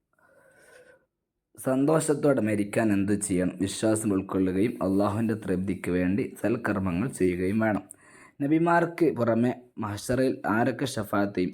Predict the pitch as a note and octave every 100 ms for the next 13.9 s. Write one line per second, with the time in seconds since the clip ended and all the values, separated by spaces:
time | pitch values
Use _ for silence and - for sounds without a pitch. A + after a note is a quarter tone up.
0 | D#2 F#2 G2 G2 G2 - C3 C#3+ F#2+ F#2+
1 | G#2 G2+ F#2+ F2+ A#2+ - - F#2 F#2 F2+
2 | F2 D#2+ D3 D#3 F#2 F2 D2+ B1+ D#2 -
3 | - - - - C3 C#3 D3 C#3+ C#3 C#3
4 | C#3 - G#2+ - A2+ A2+ G#2+ A2 G2+ F#2
5 | F2+ F#2 F2+ G#2+ A#2 C#3 - G#2 G2+ F#2+
6 | G#2 G2+ F#2 F#2+ A#2 G2+ F#2+ F2+ F2+ A2+
7 | F#2 G2 F#2+ A#2 - A#2+ G#2 F2+ D#2+ C3
8 | - _ _ F#2+ F#2 F#2 F#2 E2+ E2+ E2+
9 | E2+ _ _ _ - _ G2+ G#2+ A#2 G2+
10 | G2+ B2+ B2 - G2+ E2+ - D#2+ C#2+ -
11 | - C3 D3 D#3+ D3+ A#2 G2+ F#2+ G#2+ A#2
12 | G#2+ F#2+ - G2+ F#2 F2 F2+ - - -
13 | - - A#2 C#3 C#3 G2+ G#2+ G2+